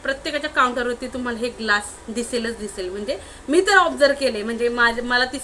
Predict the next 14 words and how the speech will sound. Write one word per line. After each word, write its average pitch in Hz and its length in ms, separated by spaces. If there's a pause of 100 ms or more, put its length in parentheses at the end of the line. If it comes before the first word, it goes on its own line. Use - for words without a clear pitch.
सवय 247 240
आहे, 220 220
कोणत्याही 226 460
दुकानामध्ये 214 500
गेलं 196 360
किंवा 240 260
कुठे 370 380
जरी 311 180
फिरायला 247 360
जरी 233 240
गेलं 208 220 (420)
तरी 269 180
पण 269 260 (220)
ऑब्झर्व 254 400